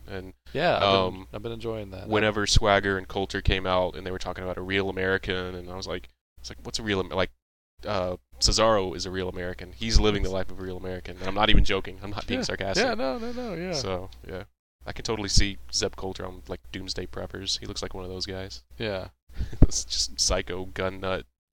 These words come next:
Speaker 1: Like,
Speaker 2: Yeah.
Speaker 1: uh, I don't like the character. Anyway.
Speaker 2: I, yeah, I understand that. And th-, that almost kinda leads me into asking you a few questions about when they go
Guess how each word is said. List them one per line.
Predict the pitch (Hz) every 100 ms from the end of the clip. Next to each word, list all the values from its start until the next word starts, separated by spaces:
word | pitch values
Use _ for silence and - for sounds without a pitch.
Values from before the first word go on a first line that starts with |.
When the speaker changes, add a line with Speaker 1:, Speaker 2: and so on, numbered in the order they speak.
| -
Speaker 1:
Like, | 87 - -
Speaker 2:
Yeah. | 117 139 - - _ _ -
Speaker 1:
uh, | 90 80 - - - -
I |
don't | 98
like | 92 -
the |
character. | - - -
Anyway. | - 107 95 92 - - _ -
Speaker 2:
I, | -
yeah, | 190 139
I | 123 147
understand | 131 - 104 90
that. | 87 - - -
And | 101 98 95 - _ _ _ _ _ _ _ _ -
th-, | - _ _ _ -
that | 143 151
almost | 151 156 -
kinda | - 147
leads | 139 135 135
me | 131
into | 120
asking | 117 117 - 120
you | 113
a | 107
few | 113
questions | 107 117 110 - 104
about | 104 104 98 -
when | 110 113 113
they | 113
go | 107 104 104 104